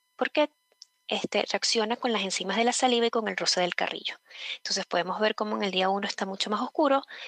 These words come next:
y a-, al pasar de los días está mucho más claro.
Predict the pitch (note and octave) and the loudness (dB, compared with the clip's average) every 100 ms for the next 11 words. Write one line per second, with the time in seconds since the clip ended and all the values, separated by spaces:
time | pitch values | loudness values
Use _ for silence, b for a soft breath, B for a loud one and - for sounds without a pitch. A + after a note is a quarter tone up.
0 | B - B3 B3+ C4 - _ _ - G#3+ | B -4 0 2 2 -2 _ _ -12 -10
1 | - G3 F3+ F#3 B3 A#3 C4 D4 - - | -6 -4 -2 -2 -2 2 2 0 -4 -16
2 | _ - - - F3 F3+ - F#3 - - | _ -6 -4 -2 -2 -2 -6 -6 -8 -8
3 | D#3+ - | -10 -10